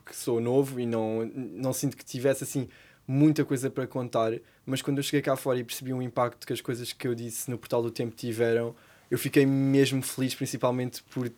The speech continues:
ter falado sobre aquilo e pelas formas, a forma como as coisas correram e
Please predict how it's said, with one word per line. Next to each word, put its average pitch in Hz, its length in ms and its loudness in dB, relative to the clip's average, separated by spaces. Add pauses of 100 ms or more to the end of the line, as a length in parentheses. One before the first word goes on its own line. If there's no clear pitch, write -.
(200)
ter 123 260 2
falado 120 340 2
sobre 117 640 0
aquilo 123 520 -2
e 113 200 -2 (160)
pelas 117 180 2
formas, 117 320 -4 (280)
a 120 80 -2
forma 120 220 0
como 120 160 -6
as 113 60 -4
coisas 120 300 -4
correram 123 580 -2
e 113 240 -4